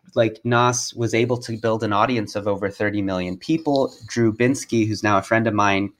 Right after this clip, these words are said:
creates travel content. He was able to build an audience of six million, um, around the same time that we, you know, an established media network, were building an audience of one to two million, you know?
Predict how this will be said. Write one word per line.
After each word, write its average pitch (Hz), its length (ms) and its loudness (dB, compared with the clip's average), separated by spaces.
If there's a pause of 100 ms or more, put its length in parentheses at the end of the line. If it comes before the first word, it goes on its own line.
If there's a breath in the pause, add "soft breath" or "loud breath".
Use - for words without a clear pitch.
creates 104 300 0
travel 147 380 2
content. 104 480 0
He 117 100 -2
was 110 240 0 (280)
able 113 220 0
to 113 140 -10
build 104 220 0
an 104 100 2
audience 98 400 0
of 85 100 -4
six - 380 -2
million, 107 420 2 (500 loud breath)
um, 113 320 2 (100)
around 127 340 6
the 127 80 4
same 131 300 0
time 143 300 2
that 117 180 0
we, 143 440 2 (120)
you 123 120 -2
know, 101 120 2
an 113 140 2
established 117 560 -2
media 127 600 2 (240)
network, 123 520 0
were 113 120 0
building 107 340 2
an 104 80 -2
audience 101 480 0
of 101 300 4
one 107 240 0
to 107 100 -6
two 101 200 -6
million, 110 520 0
you 110 80 0
know? 110 180 2